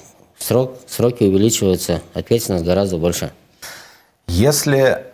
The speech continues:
Speaker 2: говорить об употреблении наркотиков, непосредственно за употребление существует ответственность?
Speaker 1: За употребление существует ответственность, а, за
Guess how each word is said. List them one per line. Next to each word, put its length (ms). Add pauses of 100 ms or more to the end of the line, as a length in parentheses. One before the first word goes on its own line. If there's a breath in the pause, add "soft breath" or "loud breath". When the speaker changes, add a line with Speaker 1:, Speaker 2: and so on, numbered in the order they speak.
(140)
Speaker 2:
говорить 500
об 160
употреблении 760
наркотиков, 680
непосредственно 920
за 240
употребление 920 (840 soft breath)
существует 640
ответственность? 540 (640 soft breath)
Speaker 1:
За 200
употребление 640
существует 600
ответственность, 680 (500 soft breath)
а, 160
за 300